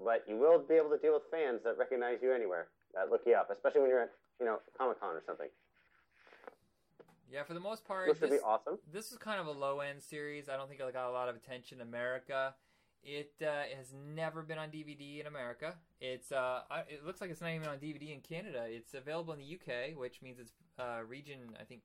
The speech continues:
Speaker 2: two, which is a pain in the ass because that means you cannot play 'em in America unless you have, uh, one of those region-free D V Ds.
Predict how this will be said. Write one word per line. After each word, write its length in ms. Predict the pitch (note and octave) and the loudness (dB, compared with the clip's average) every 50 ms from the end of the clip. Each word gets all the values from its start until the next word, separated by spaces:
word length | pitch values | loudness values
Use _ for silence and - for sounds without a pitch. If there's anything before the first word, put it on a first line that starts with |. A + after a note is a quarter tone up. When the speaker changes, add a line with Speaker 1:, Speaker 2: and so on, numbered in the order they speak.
| - | -14
Speaker 2:
two, 320 | - C3+ C#3 D#3+ G#3 B3 A#3 - _ _ _ _ _ _ _ | -12 -8 -6 -6 -6 -8 -10 -16 _ _ _ _ _ _ _
which 260 | - B2 B2+ A#2+ - | -6 -6 -6 -6 -8
is 80 | C3 B2 | -12 -14
a 60 | B2+ | -14
pain 240 | A#2 - C#3 C3+ C3 | -12 -10 -10 -10 -10
in 60 | B2+ | -10
the 100 | B2 A#2+ | -10 -8
ass 260 | A#2 A#2 A#2 A#2 A#2 - | -8 -6 -6 -6 -8 -10
because 260 | - A2+ B2 A#2 A2+ | -14 -12 -10 -8 -8
that 100 | A#2+ A2+ | -8 -8
means 240 | A2+ A#2 A2 G#2+ A2+ | -8 -10 -12 -12 -14
you 80 | A2 A2 | -16 -14
cannot 360 | - C3 A#2 A#2 A2+ G#2+ - | -12 -10 -8 -8 -10 -10 -12
play 220 | _ - A#3 C4 B3 | _ -6 -4 -4 -4
'em 160 | G#3+ E3+ D3+ | -4 -6 -8
in 100 | D3 C3+ | -8 -10
America 380 | C3 C3+ C3 B2+ B2+ B2+ - C#3 | -8 -6 -4 -4 -4 -4 -8 -10
unless 220 | C3 C3 B2+ - | -12 -12 -12 -12
you 80 | C#3 B2+ | -10 -8
have, 300 | B2+ B2 B2 B2 A#2 A#2+ | -6 -4 -4 -4 -6 -6
uh, 220 | A#2+ A#2 A#2 A#2 | -6 -6 -6 -6
one 140 | A#2 A#2+ A#2+ | -8 -8 -8
of 60 | A#2+ | -10
those 80 | A#2 A#2 | -10 -12
region-free 420 | A#2+ B2 A#2 A#2+ A2+ A2+ - B2 | -12 -12 -12 -12 -14 -14 -14 -14
D 120 | A2+ A2+ A2 | -12 -12 -12
V 80 | G#2+ | -12
Ds. 240 | G#2+ A2 G#2 G2+ G2+ | -12 -12 -14 -14 -16